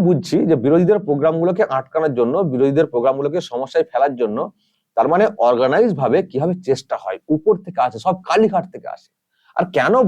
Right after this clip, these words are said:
বলবো না, সবকিছুর লিংক কালীঘাটে। আজকে এই যে শাহজাহানের যে কেসটা, এই যে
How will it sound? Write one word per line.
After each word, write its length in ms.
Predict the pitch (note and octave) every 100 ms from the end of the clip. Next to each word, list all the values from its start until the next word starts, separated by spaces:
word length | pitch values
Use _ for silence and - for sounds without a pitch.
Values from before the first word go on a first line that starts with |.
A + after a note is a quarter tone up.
| D#3+
বলবো 220 | F3+ F#3
না, 120 | C3+ C#3 - - _ -
সবকিছুর 400 | D#3 D3+ F3 E3+ A#2+
লিংক 160 | F3 F3+
কালীঘাটে। 340 | C3+ D3 D3+ D3
আজকে 160 | D3+ C#3+ E3+
এই 60 | D#3+
যে 40 | D#3+
শাহজাহানের 400 | B2+ C#3 C#3+ C#3+
যে 60 | C3+ C3+
কেসটা, 260 | A2 - G#2+
এই 80 |
যে 60 | A2